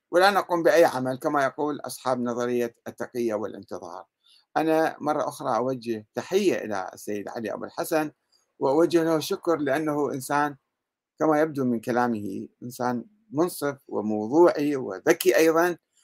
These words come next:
ويطرح الأسئلة ويحاول الإجابة عليها. فلو، لو تجري يعني حوارات بين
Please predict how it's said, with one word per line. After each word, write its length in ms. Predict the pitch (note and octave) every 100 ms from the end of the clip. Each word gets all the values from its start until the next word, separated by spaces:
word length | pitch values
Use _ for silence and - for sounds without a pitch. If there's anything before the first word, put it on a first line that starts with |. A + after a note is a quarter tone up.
| _ _
ويطرح 380 | D#3+ G#3+ G#3+ F#3
الأسئلة 640 | F3 G3+ - F3 E3 E3+ D#3+
ويحاول 520 | C3+ C#3 G3 G#3+ F#3
الإجابة 440 | A2 C3 B2+ A2
عليها. 560 | A2 A2 G#2+ G#2+ B2+ - _ - _ _
فلو، 480 | A3+ B3+ C4 B3 G#3+ C#3 -
لو 320 | F3+ F3+ B2+ - _ _ _ _ _ -
تجري 340 | A3+ G#3 E3
يعني 260 | D3 C#3 B2
حوارات 720 | D3 D3 D3 E3 G3 D#3 -
بين 340 | A#2+ A2+ G#2+